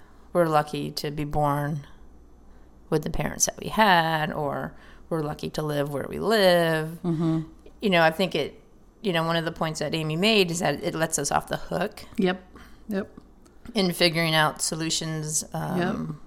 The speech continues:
Speaker 1: on inequity.
Speaker 2: Mm-hmm.
Speaker 1: Um,
Speaker 2: It's too easy an excuse.
Speaker 1: Right.
Speaker 2: Yeah.
Speaker 1: And systems that keep people
Speaker 2: Yep.
Speaker 1: from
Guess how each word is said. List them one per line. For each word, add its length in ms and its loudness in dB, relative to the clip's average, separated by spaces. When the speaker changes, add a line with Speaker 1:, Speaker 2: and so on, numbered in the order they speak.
Speaker 1:
on 260 -2
inequity. 680 -6
Speaker 2:
Mm-hmm. 280 -2
Speaker 1:
Um, 680 -2
Speaker 2:
It's 120 -12
too 120 2
easy 260 6
an 80 4
excuse. 640 -4
Speaker 1:
Right. 340 6
Speaker 2:
Yeah. 240 -4
Speaker 1:
And 220 2
systems 400 2
that 160 0
keep 180 -4
people 240 -4
Speaker 2:
Yep. 100 -2
Speaker 1:
from 600 -2